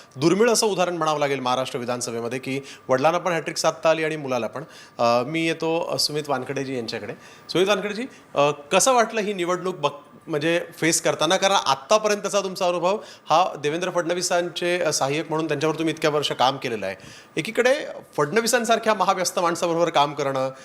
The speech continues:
आणि त्यांना मदत करणं आणि त्यानंतर मग थेट जनतेमध्ये जाऊन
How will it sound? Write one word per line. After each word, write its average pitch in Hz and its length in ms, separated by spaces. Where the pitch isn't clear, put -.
आणि 139 140
त्यांना 151 680
मदत 143 240
करणं 113 300
आणि 165 120
त्यानंतर 170 400
मग 196 200
थेट 240 240
जनतेमध्ये 190 560
जाऊन 185 220